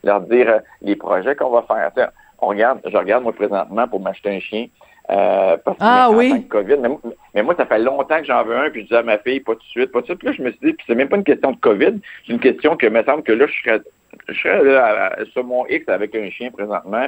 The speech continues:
Speaker 1: puis, et je serais, tu sais, il pourrait venir avec moi, puis tout ça. Mais là, en tant que covid, là, les chiens ont doublé de prix.
Speaker 2: Je
Speaker 1: Les
Speaker 2: sais.
Speaker 1: chiens qui se vendaient à peine deux mille sont rendus quatre mille. Ça a plus
Speaker 2: Oui,
Speaker 1: de
Speaker 2: je
Speaker 1: bon
Speaker 2: sais.
Speaker 1: sens, le prix des chiens, parce que là, les gens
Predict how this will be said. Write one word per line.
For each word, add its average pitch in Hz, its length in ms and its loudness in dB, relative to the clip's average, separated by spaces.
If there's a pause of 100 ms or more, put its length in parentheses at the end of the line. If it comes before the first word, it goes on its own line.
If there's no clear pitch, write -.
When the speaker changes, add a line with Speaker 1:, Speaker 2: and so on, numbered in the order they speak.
Speaker 1:
puis, 104 160 -10 (320)
et 90 240 0
je - 80 -6
serais, 120 360 4
tu - 60 -8
sais, 135 80 -6
il 123 60 -8
pourrait 113 200 0
venir 123 180 -2
avec 110 240 0
moi, 127 160 -4
puis - 80 -20 (100)
tout 143 80 -2
ça. 233 120 0 (380)
Mais - 100 -2
là, 156 120 0
en - 40 -4
tant 151 180 -2
que - 80 -20
covid, 117 400 2
là, 151 180 0 (120)
les 104 180 -4
chiens 165 280 -8
ont 104 140 -2
doublé 139 320 -2
de 135 100 -18
prix. 123 220 -8 (560)
Speaker 2:
Je 180 60 0
Speaker 1:
Les 240 60 4
Speaker 2:
sais. 240 80 -2
Speaker 1:
chiens 202 160 2
qui 160 200 -6
se - 60 -14
vendaient 120 380 4
à 120 100 4
peine 156 320 0
deux 131 160 -2
mille 160 300 -4
sont 117 120 -2
rendus 110 320 -8
quatre 107 200 -4
mille. 95 180 -6 (220)
Ça 110 80 0
a - 40 0
plus 208 100 -2
Speaker 2:
Oui, 202 60 2
Speaker 1:
de 190 40 0
Speaker 2:
je 185 60 0
Speaker 1:
bon - 40 0
Speaker 2:
sais. - 160 -4
Speaker 1:
sens, 165 80 -4
le 127 80 -6
prix 110 140 -14
des 107 100 -6
chiens, 190 160 -8
parce - 120 -10
que 151 80 2
là, 185 100 6
les 139 180 2
gens 151 200 -2